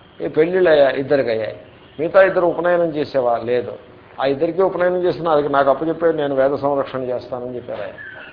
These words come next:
అంటే వీడన్నాడు, "నేను అందుకోసం రాలేదండి, మీకు డొనేషన్, డొనేషన్ అక్కర్లేదు, వాళ్ళిద్దరినీ ఉపనయనం చేసిన నా దగ్గరికి పంపించేస్తే నేను చూస్తానని" చెప్పాను. అంటే వీడు పంపించడం అంటాడు, "అదేమిటిలో నువ్వు వేద సంరక్షణ చేస్తా అన్నావు కదా, చేయి." So,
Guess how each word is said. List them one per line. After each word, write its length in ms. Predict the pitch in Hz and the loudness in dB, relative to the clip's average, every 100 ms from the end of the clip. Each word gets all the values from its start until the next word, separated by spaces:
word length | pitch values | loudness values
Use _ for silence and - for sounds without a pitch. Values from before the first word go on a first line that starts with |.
| - - | -18 -14
అంటే 180 | 120 147 | -6 -2
వీడన్నాడు, 460 | 165 165 175 180 175 | 0 0 0 0 0
"నేను 220 | 160 147 | 0 0
అందుకోసం 460 | 139 151 175 165 175 | -2 -2 0 0 0
రాలేదండి, 360 | 175 180 185 | 2 0 -2
మీకు 200 | 175 156 | -2 -2
డొనేషన్, 600 | 139 135 175 170 143 131 | -2 0 0 -2 -4 -2
డొనేషన్ 400 | 139 170 170 170 | 0 0 -2 -4
అక్కర్లేదు, 380 | 156 - 170 185 | -6 -2 2 4
వాళ్ళిద్దరినీ 560 | 190 165 156 156 175 185 | 4 4 4 2 2 2
ఉపనయనం 520 | 160 180 185 185 180 | 2 2 2 2 2
చేసిన 200 | 165 175 | 0 2
నా 80 | 165 | 0
దగ్గరికి 300 | 160 175 160 | 2 0 0
పంపించేస్తే 520 | 160 175 180 180 208 | -2 -2 -4 -2 -2
నేను 280 | 180 165 156 | -2 -4 -6
చూస్తానని" 360 | - 151 127 | -10 -10 -10
చెప్పాను. 500 | 110 - - - - - - - - - - - | -14 -18 -20 -20 -20 -20 -20 -20 -20 -20 -20 -16
అంటే 120 | 123 175 | -2 2
వీడు 160 | 190 | 2
పంపించడం 520 | 160 160 208 226 254 | 4 2 2 -2 -4
అంటాడు, 280 | 233 226 147 - | -6 -6 -8 -4
"అదేమిటిలో 440 | 131 202 247 254 | 4 4 4 2
నువ్వు 180 | 233 214 | 2 4
వేద 240 | 160 160 175 | 6 6 4
సంరక్షణ 440 | 185 208 208 196 | 2 2 2 0
చేస్తా 400 | 202 208 - 208 | 2 4 4 2
అన్నావు 240 | 208 214 | 4 2
కదా, 240 | 208 214 208 226 | 2 2 2 4
చేయి." 200 | 269 - - - - - - - - - - - - - - - - - - - - - - - - - - - - - - - - - - - - - | 2 0 -14 -20 -20 -20 -20 -20 -20 -20 -20 -20 -20 -20 -20 -20 -20 -20 -20 -20 -20 -20 -20 -20 -20 -18 -18 -20 -20 -20 -20 -20 -20 -20 -20 -20 -20 -10
So, 160 | 131 | -8